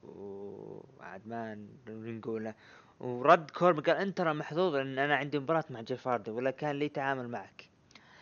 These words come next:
آه، ال-، ال-، ال-، المباراة اللي صارت ما بين مات ريدل وشيمس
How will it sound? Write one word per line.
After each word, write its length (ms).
آه، 600
ال-، 540
ال-، 360
ال-، 380
المباراة 420
اللي 80
صارت 200
ما 80
بين 160
مات 260
ريدل 200
وشيمس 600